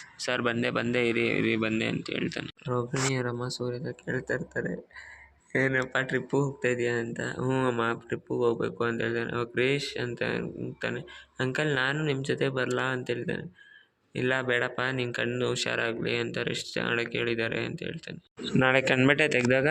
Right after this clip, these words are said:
ನಿನ್ನ ಪಾರ್ಕಿಗೆ ಕರ್ಕೊಂಡು ಹೋಗ್ತೀನಿ, ಆಯ್ತಾ?" ಅಂತ ಹೇಳ್ತಾನೆ. "ಅಮ್ಮ, ಇನ್ನೇನ್ ಸ್ವಲ್ಪ ಹೊತ್ತಲ್ಲಿ ಮೀನಾ ಬಂದ್ಬಿಡ್ತಾಳೆ, ನೀವು ಇದ್ ಮನೆ ಅಂತ ತಿಳ್ಕೊಂಬೇಡಿ, ದೇವಸ್ಥಾನ ಅಂತ ತಿಳ್ಕೊಳ್ಳಿ, ಹಾ, ಇನ್ ಸ್ವಲ್ಪ ದಿವ್ಸದಲ್ಲಿ ಗೊತ್ತಾಗುತ್ತೆ" ಅಂದ್ರೆ. ಅವಾಗ ರೋಹಿಣಿ ಅವ್ರಮ್ಮ ಗಾಬರಿಯಿಂದ ಕೇಳ್ತಾಳೆ, "ಯಾರು, ಏನು?" ಅಂತ.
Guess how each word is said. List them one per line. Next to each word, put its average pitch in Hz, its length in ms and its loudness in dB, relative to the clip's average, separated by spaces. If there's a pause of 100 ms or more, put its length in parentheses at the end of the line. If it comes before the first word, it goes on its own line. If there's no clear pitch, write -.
ನಿನ್ನ 127 260 4
ಪಾರ್ಕಿಗೆ 123 420 2
ಕರ್ಕೊಂಡು 123 340 2
ಹೋಗ್ತೀನಿ, 117 400 2 (760)
ಆಯ್ತಾ?" 127 300 2 (220)
ಅಂತ 120 280 4
ಹೇಳ್ತಾನೆ. 123 500 2
"ಅಮ್ಮ, 127 160 6
ಇನ್ನೇನ್ 135 300 4
ಸ್ವಲ್ಪ 120 240 4
ಹೊತ್ತಲ್ಲಿ 127 320 4
ಮೀನಾ 123 220 4
ಬಂದ್ಬಿಡ್ತಾಳೆ, 117 680 4
ನೀವು 117 240 6
ಇದ್ 117 240 6
ಮನೆ 120 240 4
ಅಂತ 123 300 4
ತಿಳ್ಕೊಂಬೇಡಿ, 113 640 4
ದೇವಸ್ಥಾನ 123 420 4
ಅಂತ 113 320 4
ತಿಳ್ಕೊಳ್ಳಿ, 113 560 6 (760)
ಹಾ, 127 140 4 (320)
ಇನ್ 120 120 8
ಸ್ವಲ್ಪ 117 240 4
ದಿವ್ಸದಲ್ಲಿ 123 400 4
ಗೊತ್ತಾಗುತ್ತೆ" 113 520 4
ಅಂದ್ರೆ. 110 200 2 (440)
ಅವಾಗ 127 240 2
ರೋಹಿಣಿ 131 380 4
ಅವ್ರಮ್ಮ 131 360 2
ಗಾಬರಿಯಿಂದ 123 500 4
ಕೇಳ್ತಾಳೆ, 120 440 2
"ಯಾರು, 120 420 2
ಏನು?" 131 260 2
ಅಂತ. 117 240 0